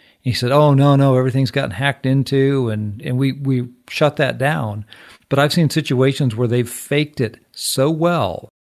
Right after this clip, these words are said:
and they'll say things like, "Well, don't tell anybody. This is a personal matter. Don't, you know, please don't spread this to anybody." And some people got fooled into s-,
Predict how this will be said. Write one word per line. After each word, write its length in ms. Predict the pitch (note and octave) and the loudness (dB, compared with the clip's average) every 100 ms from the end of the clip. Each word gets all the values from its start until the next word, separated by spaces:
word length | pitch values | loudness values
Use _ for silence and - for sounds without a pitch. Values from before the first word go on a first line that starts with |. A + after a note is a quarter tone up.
| - | 0
and 240 | C#3 C#3 | 2 6
they'll 260 | D3 D3 C#3 | 6 6 4
say 300 | - D#3+ D3 | 0 0 2
things 280 | C#3+ C3+ C3 | 2 0 0
like, 200 | B2+ - | -4 -4
"Well, 200 | C#3+ C#3 | -2 0
don't 280 | C3+ D3 | 0 -2
tell 240 | - D3 D3 | -2 0 2
anybody. 540 | C#3+ C3 C#3 C3+ C#3 | 2 2 2 2 2
This 260 | B2+ B2 - | 0 -2 -4
is 120 | A#2 | -6
a 40 | |
personal 440 | B2 D3 C#3 - C3 | -4 -2 -2 -2 -2
matter. 640 | C3 C3 C3 B2+ B2 B2 | 0 0 0 0 0 -2
Don't, 340 | A#2+ B2+ A#2+ - - | -2 -2 -2 -6 -14
you 140 | B2 | -8
know, 100 | A#2+ | -8
please 260 | A2+ C3+ C3 | -4 -2 0
don't 320 | C#3 C3+ A#2+ - - | 2 0 -2 -12 -18
spread 340 | - - C3+ | -8 0 2
this 160 | C3 B2 | 2 -4
to 240 | B2+ - | -6 -6
anybody." 600 | B2+ B2+ B2 B2 B2 B2 A#2 - - - - - | -2 -2 0 0 0 -4 -8 -14 -20 -20 -16 -4
And 140 | C3+ | -2
some 120 | - | -2
people 220 | A#2+ E3 G3 | 0 0 0
got 180 | D3 | -2
fooled 320 | - D#3 F3+ C3+ | -2 0 0 0
into 160 | A#2 | 0
s-, 240 | A2 - | -2 -8